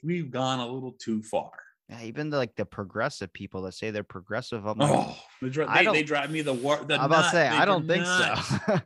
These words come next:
Speaker 2: <laughs>
Speaker 1: Nuts. You know what I'm saying? It's just like, "Oh yeah, people are so prog-," and, and that shouldn't even be a term. You should,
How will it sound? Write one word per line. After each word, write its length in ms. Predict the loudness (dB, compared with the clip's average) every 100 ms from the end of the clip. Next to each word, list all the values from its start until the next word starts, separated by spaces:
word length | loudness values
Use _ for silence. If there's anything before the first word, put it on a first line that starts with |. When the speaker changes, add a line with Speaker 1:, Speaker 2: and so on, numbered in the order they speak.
| -6
Speaker 2:
<laughs> 160 | -18 -10
Speaker 1:
Nuts. 880 | -8 -4 0 2 0 -2 -10 -16 -16 _ _ _ -4
You 100 | 0
know 140 | 0
what 100 | 0
I'm 120 | -2 -4
saying? 220 | -2 -2
It's 120 | -4
just 180 | -6 -6
like, 200 | -6 -6
"Oh 140 | -6
yeah, 440 | -4 -2 -2 -4 -6
people 320 | -8 -6 -2
are 100 | -2
so 540 | -2 -4 -4 -4 -8
prog-," 240 | -10 -14 -8
and, 220 | -6 -6
and 280 | -8 -12 -14 _ _ -20 -4
that 120 | 0 4
shouldn't 240 | 4 4
even 100 | 2
be 120 | 2
a 40 | 2
term. 320 | 4 4 2
You 80 | -2
should, 240 | -4 -8